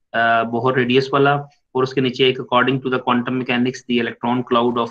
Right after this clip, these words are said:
the hydrogen atom, ये दूसरा सवाल है। और, अ, उसके बाद एक और question है, a point charge is uh, situ-, uh, situated at a large distance R in a neutral atom, pol-, polarizabilities की force of attraction मालूम करनी। ये तीन questions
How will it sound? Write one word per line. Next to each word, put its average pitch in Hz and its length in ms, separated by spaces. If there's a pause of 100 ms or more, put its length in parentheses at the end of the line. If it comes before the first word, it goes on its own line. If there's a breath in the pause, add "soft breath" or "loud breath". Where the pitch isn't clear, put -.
(120)
the 120 100
hydrogen 113 420
atom, 120 220
ये 117 60
दूसरा 113 300
सवाल 127 340
है। 123 140 (420 soft breath)
और, 117 300
अ, 117 360
उसके 120 180
बाद 120 180
एक 117 160
और 120 120
question 120 440
है, 117 260 (920)
a 120 60 (120)
point 127 220
charge 117 500
is 110 60 (500 soft breath)
uh, 113 440
situ-, - 440
uh, 113 180
situated 120 560
at 110 300
a 110 440 (180)
large 120 440
distance 117 440 (100)
R 113 380
in 117 120
a 113 40
neutral 117 340
atom, 117 340 (340 loud breath)
pol-, 117 220
polarizabilities 113 720
की 123 100
force 113 340
of 127 80
attraction 113 360
मालूम 107 280
करनी। 107 260
ये 127 120
तीन 139 300
questions 135 540